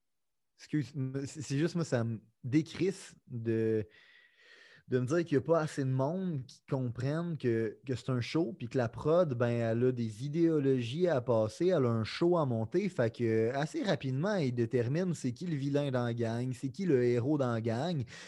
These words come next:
Puis après ça, c'est, c'est vraiment facile éditer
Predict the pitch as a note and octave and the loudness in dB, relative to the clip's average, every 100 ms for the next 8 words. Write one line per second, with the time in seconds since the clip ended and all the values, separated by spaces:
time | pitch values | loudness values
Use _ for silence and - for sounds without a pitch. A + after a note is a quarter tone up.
0 | - C#3 C3+ C3+ B2 G#3 G3+ - - - | 0 2 4 4 6 4 4 -2 -14 -8
1 | G#2+ B2 G#3 A3+ - B2+ - G3+ C3 - | -6 -2 -2 -2 0 0 0 0 0 4
2 | D3 B2+ A#2 A2+ D3+ F3+ F3+ | 4 4 -2 0 2 2 -2